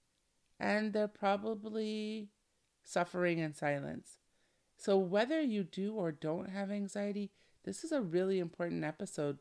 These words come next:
to listen to because if you don't have it, someone you love does,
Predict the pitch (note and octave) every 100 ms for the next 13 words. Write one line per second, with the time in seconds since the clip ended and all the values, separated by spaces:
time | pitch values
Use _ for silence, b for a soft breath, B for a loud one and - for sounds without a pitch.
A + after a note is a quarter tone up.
0 | - D3 D3 E3+ F3+ D#3+ - C#3 C#3 _
1 | b b b - F3+ - F#3+ F3+ F3+ F3
2 | - _ _ _ _ _ - G3+ F#3+ E3
3 | G3 B3 F#3+ F3 D#3+ D#3+ - - F3 F#3
4 | F#3 D#3+ C#3+ D3 D#3 - C#3 E3+ G3